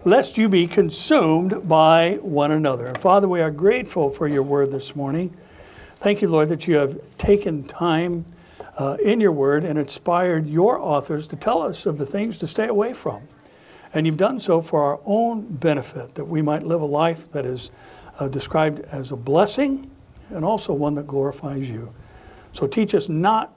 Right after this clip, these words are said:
just what to do, but the importance of doing so and not doing so. We pray this in Jesus' name. Amen. You may be seated.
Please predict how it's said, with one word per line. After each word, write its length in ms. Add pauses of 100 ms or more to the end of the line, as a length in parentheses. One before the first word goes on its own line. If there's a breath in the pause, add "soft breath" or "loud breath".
just 440
what 260
to 100
do, 200
but 140
the 80
importance 460
of 100
doing 300
so 300
and 100
not 300
doing 260
so. 340 (520 loud breath)
We 100
pray 200
this 220
in 120
Jesus' 500
name. 360 (540 soft breath)
Amen. 800
You 100
may 180
be 140
seated. 440